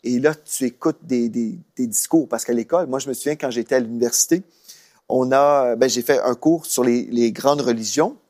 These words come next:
C'était un cours obligatoire. Donc, j'ai écouté vraiment les discours des, des professeurs. Et, euh, un professeur, en fait, il parlait en bien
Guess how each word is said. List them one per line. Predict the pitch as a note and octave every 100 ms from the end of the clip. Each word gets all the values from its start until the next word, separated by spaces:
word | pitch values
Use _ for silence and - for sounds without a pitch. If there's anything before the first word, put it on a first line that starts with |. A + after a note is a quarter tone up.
| - -
C'était | - A#2+ A#2+
un |
cours | - D3
obligatoire. | B2+ A2+ B2 - C#3 G3+ A#3 -
Donc, | B2+
j'ai | A2 A#2
écouté | - - D3
vraiment | D3 A#2 A#2+
les | B2+ A#2
discours | - C#3 C#3
des, | A#2+
des | A2 A2+
professeurs. | A#2 A#2 A2 - E3 F#3+ _ _ _ _
Et, | G#2 B2 A#2
euh, | -
un | C#3+
professeur, | - C3+ A#2 D#3+ D#3
en | A#2+
fait, | - D#3 - _ _ _ _ - -
il | -
parlait | - C#3+ B2 C3 D3
en | A#2+ A2+
bien | G2+ A2+ A#2+ G3+